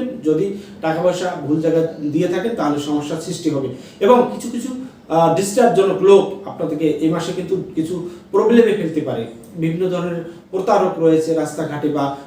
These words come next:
ফোনের মাধ্যমে, অ্যাপসের মাধ্যমে আপনাকে কিছু প্রতারণায় ফেলে দিতে পারে, এই দিকটি কিন্তু আপনাদেরকে মাথায় রাখতে হবে। পরিশেষে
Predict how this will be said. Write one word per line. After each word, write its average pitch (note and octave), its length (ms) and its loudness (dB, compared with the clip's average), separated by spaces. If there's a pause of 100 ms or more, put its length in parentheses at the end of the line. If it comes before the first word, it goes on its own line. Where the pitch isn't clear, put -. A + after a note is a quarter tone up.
(120)
ফোনের F3+ 260 2
মাধ্যমে, E3 360 -2
অ্যাপসের E3 300 -2
মাধ্যমে D3+ 300 0
আপনাকে D#3 340 -4
কিছু D#3+ 220 -8 (260)
প্রতারণায় F#3 480 2
ফেলে F#3 140 2
দিতে G3 200 4
পারে, G3+ 200 2 (420)
এই A3 160 -2
দিকটি - 220 -8
কিন্তু D#3 200 -2
আপনাদেরকে D3 400 -4 (300)
মাথায় D#3 300 0
রাখতে B2 240 -8
হবে। - 160 -14 (440)
পরিশেষে A3+ 440 0